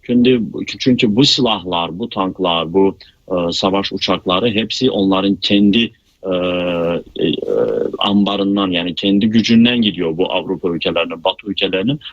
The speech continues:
Artık o da tükenmek üzere değil. Ve bir de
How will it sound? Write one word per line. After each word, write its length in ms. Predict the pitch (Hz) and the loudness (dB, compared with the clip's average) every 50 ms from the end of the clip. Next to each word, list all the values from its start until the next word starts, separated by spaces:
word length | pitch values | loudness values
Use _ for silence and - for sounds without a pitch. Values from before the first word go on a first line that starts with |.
| - _ | -16 _
Artık 320 | - 107 107 104 131 117 - - - | -4 -4 -2 0 0 -2 -2 -2 0
o 240 | 120 123 127 117 107 | 0 2 2 2 0
da 180 | 98 82 82 - - | -2 -2 -4 -8 -12
tükenmek 500 | - - - 92 87 90 90 85 - - | -10 -6 -4 -2 0 -2 -2 -2 -4 -6
üzere 320 | 95 87 92 101 101 92 | -6 -2 0 0 2 2
değil. 200 | 113 131 147 147 - _ _ _ _ - | 2 0 0 -2 -4 _ _ _ _ -4
Ve 280 | 101 104 104 104 98 | -2 0 0 0 0
bir 100 | 107 131 | 0 2
de 80 | 147 | 2